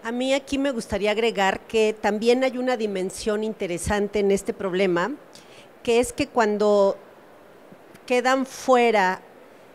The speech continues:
de lo pertinente de coleccionar,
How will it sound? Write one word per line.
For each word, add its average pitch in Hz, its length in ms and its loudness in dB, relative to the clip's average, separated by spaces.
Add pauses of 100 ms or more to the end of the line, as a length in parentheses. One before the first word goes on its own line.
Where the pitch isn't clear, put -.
(100)
de 190 180 -4
lo 190 140 0
pertinente 220 960 0
de 202 140 -2
coleccionar, 196 920 -2